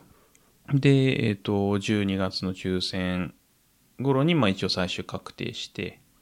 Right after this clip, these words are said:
Speaker 2: で、じゃあどうしようと思って、球磨川、この間、日本であった九州の球磨川の、
Speaker 1: うん。
Speaker 2: えっと、リバイバルトレイルかっていう百マイルは、
Speaker 1: うんうん。
Speaker 2: まあ、練習で出ようかなと思って、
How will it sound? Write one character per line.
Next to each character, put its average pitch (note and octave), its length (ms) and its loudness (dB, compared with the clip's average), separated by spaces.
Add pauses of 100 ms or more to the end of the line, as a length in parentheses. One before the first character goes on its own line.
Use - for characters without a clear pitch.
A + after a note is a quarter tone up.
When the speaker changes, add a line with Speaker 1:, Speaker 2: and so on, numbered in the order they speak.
(800)
Speaker 2:
で、 B2 520 -2
じ C3+ 100 -2
ゃ A#2+ 40 0
あ - 40 -4
ど A2+ 140 0
う A2+ 80 0
し A2+ 120 -4
よ G#2 120 0
う - 60 -4
と A2+ 120 -4
思 C3+ 180 2
っ - 100 -8
て、 B2+ 200 -2
球 A#2 120 -4
磨 A2 200 2
川、 G#2 480 0 (320)
こ A#2 100 -2
の G#2 80 2
間、 G2+ 460 0
日 A2 80 -6
本 F#2+ 240 -4
で F#2 100 -6
あ F2+ 40 -10
っ F#2+ 40 -14
た - 180 -14
九 F#2+ 200 -6
州 - 160 -10
の F2 100 -10
球 - 160 -10
磨 F#2 160 -6
川 F2+ 360 -4
の、 F#2+ 280 -12
Speaker 1:
う - 60 -20
ん。 - 340 -20
Speaker 2:
え G2+ 40 -10
っ - 20 -20
と、 F#2 140 -6
リ F#2 120 -2
バ F#2+ 220 0
イ F#2 80 -2
バ F2+ 140 -4
ル E2+ 280 -8 (100)
ト - 120 -10
レ - 100 -6
イ - 60 -6
ル - 80 -14
か - 240 -18
っ - 460 -20
て B2 120 -2
い A#2 100 -2
う A2+ 100 -2
百 A2 280 -8
マ G#2+ 220 -2
イ G#2 80 -4
ル G2+ 380 -6
は、 A#2 80 8
Speaker 1:
う - 20 10
ん G2+ 80 8
う - 40 6
ん。 F#2+ 60 6
Speaker 2:
ま G2 60 6
あ、 - 20 6
練 G2 260 4
習 G#2 260 -2
で G2+ 120 0
出 G2+ 100 0
よ A2 120 4
う G#2 40 0
か - 120 -6
な G2 340 2
と F2+ 80 -4
思 D2+ 140 -2
っ - 20 -6
て、 - 240 -4